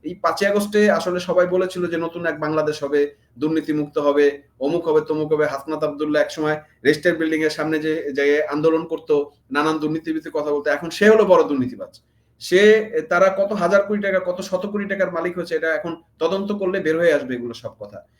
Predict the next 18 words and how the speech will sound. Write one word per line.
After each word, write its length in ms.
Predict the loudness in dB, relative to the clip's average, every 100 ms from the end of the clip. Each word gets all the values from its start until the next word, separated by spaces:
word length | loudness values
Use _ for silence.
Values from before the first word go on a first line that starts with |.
| _ -6
এগুলো 360 | -6 0 2
এখন, 480 | 2 2 -4 -6 -6
এ, 200 | -2 -2 -2 2
চরম 260 | 4 4
বাস্তবতা। 580 | 0 -2 -6 -10 -12 -18 _ _ _ _ _ _ _ _ _ _ _ _ _ _
এই 160 | 0 2
ঘটনার 480 | 2 2 2 2 0
মধ্যে 200 | -4 -8
শুধু 220 | -6 -6
একটি 180 | -6 -6
ব্যক্তিগত 440 | -8 -8 -10 -8
দুর্নীতি 460 | -6 -4 -4 -2 -4
নয়, 120 | -2
বরং 360 | -2 -2 -2 -4
বাংলাদেশের 640 | -4 -2 -4 -6 -6 -8 -8
উচ্চ 240 | -14 -14
শিক্ষা 320 | -12 -8 -4
ব্যবস্থা 500 | -2 -4 -2 0 0